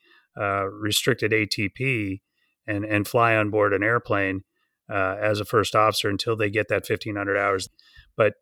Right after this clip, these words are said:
you know, we made exceptions to that. alpa was a part of that process, uh, because we wanted to make sure that the curriculum and the structure that they were learning in, uh, was conducive to airline operations. So,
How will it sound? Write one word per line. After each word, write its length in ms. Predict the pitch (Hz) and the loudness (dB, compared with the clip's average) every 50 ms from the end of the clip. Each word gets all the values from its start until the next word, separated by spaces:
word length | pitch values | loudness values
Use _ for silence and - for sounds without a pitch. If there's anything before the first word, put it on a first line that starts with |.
| _ _ | _ _
you 120 | 131 123 | 0 2
know, 260 | 113 110 107 110 110 - | 2 2 2 0 -4 -8
we 260 | 120 123 131 143 151 | -8 -4 0 2 2
made 240 | 147 147 143 143 135 | 4 6 6 6 6
exceptions 500 | 127 113 - - 123 120 - - 117 101 | 4 4 4 2 2 0 0 -2 -4 -2
to 40 | 101 | 0
that. 180 | 98 92 92 95 | 0 2 2 4
alpa 300 | 110 120 123 - 117 113 | 2 2 2 2 0 2
was 160 | 113 107 101 | 2 0 0
a 60 | 95 | -2
part 380 | - - - - 120 123 123 113 | -6 -8 -2 2 2 4 4 2
of 120 | 98 95 | 0 0
that 220 | 98 92 92 - | 0 0 0 -2
process, 640 | - - 95 92 87 87 - - 90 90 - - - - _ _ - _ _ _ _ - | -2 -2 -2 0 2 0 0 0 0 0 0 -2 -4 -4 _ _ -20 _ _ _ _ -4
uh, 180 | 110 101 101 | -2 -2 -2
because 360 | 98 107 104 - 123 107 101 | -2 -4 2 4 4 4 4
we 80 | 110 113 | 2 0
wanted 240 | 113 117 120 117 110 | 2 2 2 2 2
to 60 | 110 | 2
make 220 | 110 110 107 101 | 2 0 0 0
sure 220 | - - 120 113 113 | 0 0 2 2 2
that 200 | 107 107 98 - | 2 0 -2 -2
the 100 | 110 95 | -6 -8
curriculum 560 | - - 120 117 113 - 113 110 110 110 107 | -4 -2 -2 -2 -2 0 0 0 0 0 -2
and 100 | 107 101 | -2 -4
the 60 | 92 | -4
structure 400 | - - - 117 110 - - 120 | -4 -2 0 0 -2 0 -2 -4
that 160 | 101 107 101 | -2 -4 -2
they 100 | - 107 | -2 -2
were 140 | 101 98 98 | -2 -2 -2
learning 320 | 98 104 107 104 104 101 101 | 0 0 -2 0 -2 -2 -2
in, 220 | 98 95 95 92 _ _ _ _ _ _ _ _ | -4 -4 -6 -8 _ _ _ _ _ _ _ _
uh, 280 | 110 101 95 95 92 95 95 | -2 0 0 2 0 0 -2
was 420 | 98 101 104 101 101 95 95 - | -2 0 0 0 0 0 -2 -4
conducive 720 | - - 107 95 98 113 117 113 - - 107 95 90 - | -2 -4 -4 -2 0 0 2 2 2 2 2 0 0 -2
to 100 | - 117 | -2 -4
airline 460 | 104 98 104 107 104 104 101 98 95 | 0 2 2 2 4 2 0 2 2
operations. 800 | 98 95 92 - 101 95 101 107 107 - - - 87 85 82 - - _ _ _ _ _ _ _ _ _ _ _ _ _ _ _ _ | 2 0 0 0 0 0 0 0 0 -2 -2 -4 -6 -8 -8 -8 -10 _ _ _ _ _ _ _ _ _ _ _ _ _ _ _ _
So, 580 | - - - - 123 113 113 110 107 110 - | -2 0 4 6 8 8 8 6 6 4 0